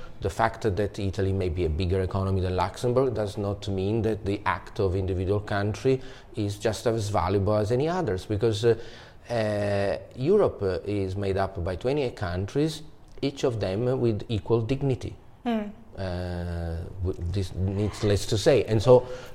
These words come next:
Speaker 1: uh, it's not because Italy is a bigger country, it needs to be criticized more than a smaller country, even because it's quite interesting that the same nationality the, the president of the E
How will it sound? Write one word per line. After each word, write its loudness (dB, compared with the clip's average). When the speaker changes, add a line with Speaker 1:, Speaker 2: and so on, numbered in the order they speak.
Speaker 1:
uh, 0
it's 0
not 4
because 2
Italy 2
is 0
a 4
bigger 2
country, 0
it -2
needs -2
to -4
be -2
criticized -2
more 2
than -2
a -2
smaller 2
country, -6
even 8
because 4
it's 2
quite 6
interesting 0
that 4
the -2
same 12
nationality 4
the, 4
the 0
president 4
of 4
the 0
E 4